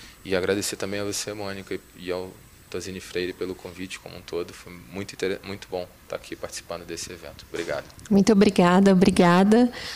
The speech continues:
Speaker 2: Bom, assim nós vamos encerrar o nosso evento de hoje de arbitragens setoriais. Quero fazer de, de novo um agradecimento ao Arthur e professora Selma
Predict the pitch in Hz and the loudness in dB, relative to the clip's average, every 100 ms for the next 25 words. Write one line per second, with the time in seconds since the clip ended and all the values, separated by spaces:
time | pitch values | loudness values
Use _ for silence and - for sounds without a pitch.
0 | - 233 220 202 240 233 220 226 220 226 | 0 4 4 6 6 6 6 6 8 6
1 | 220 214 208 214 226 220 214 202 202 202 | 6 6 8 8 8 6 6 6 8 6
2 | 196 202 196 233 247 233 202 196 196 - | 6 6 8 6 4 4 6 6 6 6
3 | 190 190 190 - 190 190 185 185 208 254 | 6 6 6 6 6 6 8 8 8 6
4 | 262 - 196 185 202 190 190 185 180 202 | 4 4 4 6 6 6 8 6 8 8
5 | 196 190 - 202 196 190 185 185 185 180 | 8 8 6 6 8 8 8 8 6 6
6 | 185 190 180 180 190 196 190 - 220 - | 6 6 6 8 6 6 6 6 6 6
7 | - 196 208 190 185 - 202 208 233 262 | 4 4 4 6 4 4 6 6 8 6